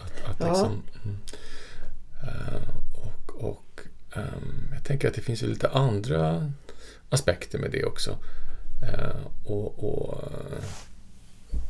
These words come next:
Speaker 1: det
Speaker 2: Ja.
Speaker 1: är ju, det är ju, ehm, ja, men alltså... i relationer så är det ju faktiskt så att som vi är, det är ju så vi också blir bemötta.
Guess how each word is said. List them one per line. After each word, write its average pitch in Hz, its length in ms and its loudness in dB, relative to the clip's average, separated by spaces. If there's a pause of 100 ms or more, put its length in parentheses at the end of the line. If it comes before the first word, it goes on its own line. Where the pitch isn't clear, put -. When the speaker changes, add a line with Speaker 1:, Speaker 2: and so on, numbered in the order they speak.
(1200)
Speaker 1:
det 113 140 -4
Speaker 2:
Ja. - 80 0
Speaker 1:
är - 120 0
ju, - 280 0 (280)
det 117 260 -2
är 113 60 0
ju, 110 400 -2
ehm, 110 380 -6 (1900)
ja, 160 100 0
men 147 160 0
alltså... 120 600 2 (1800)
i 131 120 2
relationer 110 640 0 (320)
så - 160 -14
är - 40 -6
det - 60 -4
ju - 60 -8
faktiskt - 380 -12
så - 180 -8
att - 400 -14 (180)
som 104 260 0
vi 101 160 0
är, 107 640 0
det 113 80 -8
är - 20 -4
ju 113 60 -6
så - 300 -2
vi - 100 -4
också - 260 -6
blir - 140 -6
bemötta. - 600 -6